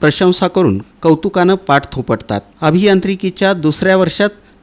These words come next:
स्टार्टअप स्थापन करून वरुण दोरनाल यानं धाडसी पाऊल उचललं आहे. बूटस्ट्रॅपिंग किंवा सुरुवातीच्या टप्प्यातील गुंतवणूक व्यवस्थापनाचं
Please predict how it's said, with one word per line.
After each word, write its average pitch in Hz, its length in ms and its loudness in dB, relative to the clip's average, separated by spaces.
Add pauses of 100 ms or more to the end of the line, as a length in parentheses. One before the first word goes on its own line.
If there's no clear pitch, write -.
स्टार्टअप 156 540 0
स्थापन - 580 -2
करून 151 340 0 (320)
वरुण 170 340 4
दोरनाल 160 500 2 (380)
यानं 165 340 4 (340)
धाडसी 156 440 0
पाऊल 196 340 0 (120)
उचललं 127 380 0
आहे. 95 240 -2 (440)
बूटस्ट्रॅपिंग 190 800 -2 (220)
किंवा 180 280 4
सुरुवातीच्या 180 680 0
टप्प्यातील 180 680 0 (300)
गुंतवणूक 202 580 4
व्यवस्थापनाचं 170 1000 0